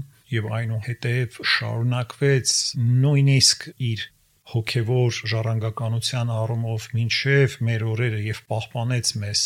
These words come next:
որպես ազգ, որպես ինքնուրույն միավոր, որպես ինքնուրույն մշակույթի հոգևոր արժեհամակարգի կրիչ և, ի վերջո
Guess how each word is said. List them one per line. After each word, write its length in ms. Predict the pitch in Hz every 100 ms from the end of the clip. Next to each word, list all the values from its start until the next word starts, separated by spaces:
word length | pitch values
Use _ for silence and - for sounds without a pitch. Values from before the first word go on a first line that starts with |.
| -
որպես 440 | - 107 - 101 - -
ազգ, 480 | 113 107 - - - _ _ _ _
որպես 380 | 117 - 117 - - - -
ինքնուրույն 580 | 127 110 - 113 117 113
միավոր, 680 | 113 113 110 110 117 110 - - _ _
որպես 420 | 113 - 113 107 -
ինքնուրույն 580 | 127 113 - 117 120 110
մշակույթի 840 | 107 - 110 110 113 104 - 120 110 - _
հոգևոր 500 | _ 113 - 113 113
արժեհամակարգի 1000 | 110 107 113 113 107 110 117 107 - 117
կրիչ 380 | - 120 127 110 -
և, 200 | 110 113
ի 140 | 113
վերջո 500 | 113 113 113 - 120